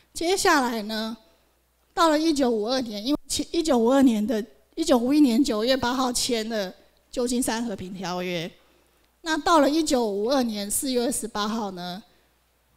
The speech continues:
日本国跟中华民国又签了一个日华台北条约。那这个日-，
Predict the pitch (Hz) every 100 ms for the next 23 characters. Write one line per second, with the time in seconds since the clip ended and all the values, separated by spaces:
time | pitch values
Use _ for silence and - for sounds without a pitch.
0 | _ _ - _ _ _ 359 330 220 262
1 | 240 208 220 262 269 277 269 269 262 208
2 | 208 202 202 254 254 - 254 247 214 190
3 | 202 185 202 254 226 190 185 - 190 196
4 | 160 - 135 156 180 180 190 - - _
5 | _ _ _ _ 359 339 302 359 339 349